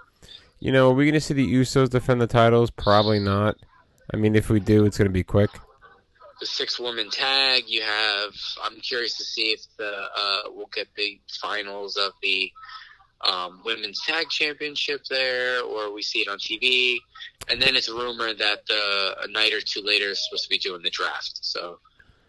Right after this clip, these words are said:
Speaker 1: Now, who do you think's gonna be in the finals of that tournament?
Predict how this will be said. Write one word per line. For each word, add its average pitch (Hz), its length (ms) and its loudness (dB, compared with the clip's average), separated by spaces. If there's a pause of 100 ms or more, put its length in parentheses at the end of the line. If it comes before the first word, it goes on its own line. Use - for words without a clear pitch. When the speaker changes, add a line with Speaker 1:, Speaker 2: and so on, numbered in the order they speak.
(600)
Speaker 1:
Now, 127 400 6 (120)
who 165 160 2
do 214 80 0
you 208 100 2
think's 160 360 0
gonna 127 180 4
be 120 120 2
in 113 80 2
the 107 60 2
finals 107 480 2
of 98 80 0
that 95 140 0
tournament? 92 480 -2